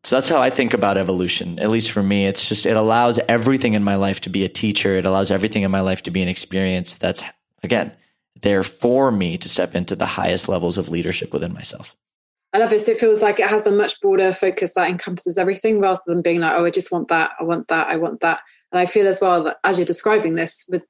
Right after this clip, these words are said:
Speaker 2: like, the achievement led, I feel that's more of that the ego can identify what it wants to achieve, but maybe the soul is more about, like, the evolution piece because the soul has that much bigger perspective which can encomp-, encompass everything.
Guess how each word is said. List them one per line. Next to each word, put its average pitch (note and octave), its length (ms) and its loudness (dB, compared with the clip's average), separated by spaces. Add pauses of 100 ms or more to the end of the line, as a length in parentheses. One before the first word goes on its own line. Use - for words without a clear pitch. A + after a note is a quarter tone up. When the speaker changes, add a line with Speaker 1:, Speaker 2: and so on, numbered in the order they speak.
(120)
Speaker 2:
like, - 140 -4
the F3+ 80 2
achievement G#3 420 -2
led, E3+ 220 0
I E3+ 100 0
feel F#3 180 -2
that's - 220 0
more F3+ 240 4
of D#3 80 -2
that E3+ 240 0
the F3+ 80 2
ego F#3+ 360 2
can F3+ 140 -4
identify F3 460 0
what E3+ 180 0
it E3 80 0
wants E3+ 200 -2
to E3+ 100 -4
achieve, E3+ 640 -2 (360)
but - 120 0
maybe F3 240 0
the E3+ 100 -2
soul F3 560 2 (140)
is F3+ 120 -4
more F3+ 140 2
about, E3+ 280 0 (180)
like, C#3+ 160 0
the F#3 100 0
evolution F3+ 460 2
piece - 260 0
because E3 280 0
the E3+ 80 0
soul D#3+ 240 0
has E3 200 -2
that E3 160 0
much - 240 -6
bigger E3 340 -2 (140)
perspective - 560 -4
which D3 180 -4
can E3 200 -2
encomp-, - 400 -6
encompass E3 400 -2
everything. E3 440 -4